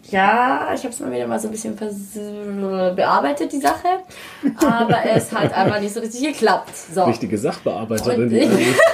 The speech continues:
Speaker 1: <laughs> ich bin eine richtige Sachbearbeiterin, ja. Naja, auf jeden Fall, dann dachte ich mir so, ja, okay, fuck, vielleicht, keine Ahnung, der ist aufgeregt, ne? Hört man ja manchmal so Geschichten, dass Typen kein Hoch kriegen, weil sie aufgeregt sind. Ich weiß nicht, ob das stimmt. Ihr natürlich nicht, ne?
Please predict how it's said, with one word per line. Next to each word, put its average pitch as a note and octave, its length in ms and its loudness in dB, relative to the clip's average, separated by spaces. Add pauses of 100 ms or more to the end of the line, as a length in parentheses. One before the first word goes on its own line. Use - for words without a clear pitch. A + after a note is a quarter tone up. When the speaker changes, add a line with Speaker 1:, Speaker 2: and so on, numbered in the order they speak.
(160)
Speaker 1:
<laughs> F4+ 300 2
ich C#4 80 -2
bin C#4+ 80 2
eine C4+ 100 2
richtige D4+ 300 -2
Sachbearbeiterin, G3+ 680 0
ja. G3+ 200 -6 (520)
Naja, A#3+ 260 2
auf A#3 80 -2
jeden C#4 160 0
Fall, C4 240 2
dann B3 160 0
dachte B3+ 260 -2
ich A#3+ 60 -12
mir A#3+ 160 -8
so, A3+ 60 -2
ja, A3 260 2
okay, A3 180 -10
fuck, A#3 680 2
vielleicht, G3 480 0
keine F3+ 160 -8
Ahnung, G#3 420 -2
der F3+ 420 4 (360)
ist - 140 -8
aufgeregt, E3 540 -2
ne? E3+ 240 0 (280)
Hört F3+ 200 2
man F3+ 100 0
ja F3 120 6
manchmal F3+ 200 2
so E3+ 80 -2
Geschichten, F#3 300 -6
dass F3 100 0
Typen F#3 160 -4
kein E3+ 160 -2
Hoch G3+ 160 -2
kriegen, F#3+ 300 0
weil F3 100 2
sie E3 80 0
aufgeregt G3+ 360 -2
sind. B3+ 200 0 (240)
Ich - 80 -8
weiß G3 140 0
nicht, F3+ 80 -2
ob - 80 -10
das - 80 -10
stimmt. - 420 2 (400)
Ihr D#4 220 6
natürlich C4+ 420 2
nicht, C4+ 320 2
ne? A3+ 220 0